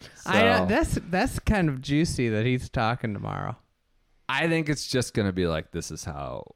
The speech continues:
Speaker 2: this week is gonna go, unlike any other, and this is how,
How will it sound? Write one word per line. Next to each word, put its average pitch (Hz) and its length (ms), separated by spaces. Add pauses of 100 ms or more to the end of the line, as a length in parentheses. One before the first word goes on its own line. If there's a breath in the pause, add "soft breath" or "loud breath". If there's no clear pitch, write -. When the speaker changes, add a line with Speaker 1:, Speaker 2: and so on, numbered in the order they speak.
Speaker 2:
this - 220
week 82 200
is - 100
gonna - 200
go, - 480 (360)
unlike 50 480
any - 180
other, 50 440
and - 180 (160)
this - 140
is - 160
how, - 380